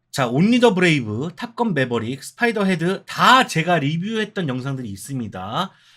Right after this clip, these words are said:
어, 궁금하시면은 제 해석왕고 테일 검-, 검색하셔서 옆에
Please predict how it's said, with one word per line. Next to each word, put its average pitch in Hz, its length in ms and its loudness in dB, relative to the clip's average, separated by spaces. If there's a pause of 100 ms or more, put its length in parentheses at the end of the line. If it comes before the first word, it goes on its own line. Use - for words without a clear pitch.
(120)
어, 117 280 -6
궁금하시면은 143 1000 -4 (280)
제 120 520 -6
해석왕고 156 420 -4
테일 113 220 -10
검-, 104 220 -14 (240)
검색하셔서 131 840 -6 (160)
옆에 120 360 -4